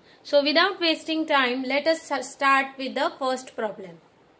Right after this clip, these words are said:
If the cost of eight mangoes is rupees seventy-two, what is the cost of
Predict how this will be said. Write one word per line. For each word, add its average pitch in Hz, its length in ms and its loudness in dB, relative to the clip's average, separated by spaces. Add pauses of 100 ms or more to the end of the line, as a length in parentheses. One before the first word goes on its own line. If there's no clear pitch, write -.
(3500)
If 320 400 6 (140)
the 262 80 0 (100)
cost 339 400 6
of 240 400 4 (220)
eight 330 300 6 (120)
mangoes 254 560 2
is 302 400 -2
rupees 262 420 -4
seventy-two, 277 720 2 (800)
what 370 260 8
is 330 200 2
the 240 120 0
cost 294 500 2
of 220 320 0